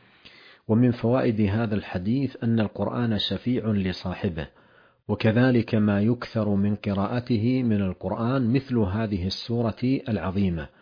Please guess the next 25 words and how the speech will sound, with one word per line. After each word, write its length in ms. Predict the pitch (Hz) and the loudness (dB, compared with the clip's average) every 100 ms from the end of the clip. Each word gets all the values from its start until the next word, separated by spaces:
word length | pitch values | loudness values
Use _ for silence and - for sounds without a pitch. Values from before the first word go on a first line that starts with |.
| - _ - | -20 _ -8
حتى 420 | 123 - 113 101 - | -6 -4 -2 -2 0
قال 280 | 113 107 | 0 2
النبي 880 | 98 95 92 90 113 120 117 131 143 87 | 0 0 0 0 2 2 2 2 2 -2
صلى 300 | - 107 101 | -6 0 0
الله 500 | 95 98 107 92 95 | 2 0 0 -2 -4
عليه 520 | 80 98 113 107 87 | -4 -2 0 0 0
وسلم: 680 | 92 90 - 113 104 95 92 - | -4 -4 -4 -2 0 0 -2 -2
"إنها 600 | 117 110 101 95 90 87 | 0 2 2 0 -2 -4
شفعت 720 | 85 117 117 101 80 87 - | -4 -4 -4 -6 -6 -8 -8
لرجل 680 | 90 92 113 120 123 104 92 | -6 -4 -4 -2 -2 -2 -2
حتى 580 | - 127 - _ 110 104 | -2 -4 -6 _ -4 -2
غفر 580 | 92 90 131 135 143 120 | -2 -2 -2 -2 -2 -2
له". 160 | 87 - _ _ _ _ _ _ _ _ _ - | -4 -6 _ _ _ _ _ _ _ _ _ -8
وقد 260 | 113 120 135 | 0 2 4
روى 200 | 156 139 | 4 4
النسائي 920 | 123 107 - 98 - 123 127 127 127 | 4 2 0 -2 2 2 4 4 2
عن 180 | - 95 | 0 -2
عبد 220 | 87 90 | -2 -2
الله 280 | 95 107 98 | 0 2 2
بن 160 | 101 98 | 2 2
مسعود 520 | 92 - 101 120 104 | 0 -2 0 2 2
رضي 380 | 92 90 92 92 | 0 0 0 0
الله 340 | 92 92 85 | 0 -2 -2
عنه 260 | 98 92 92 | 0 0 -2
قال: 460 | 110 123 147 - | 0 0 0 -4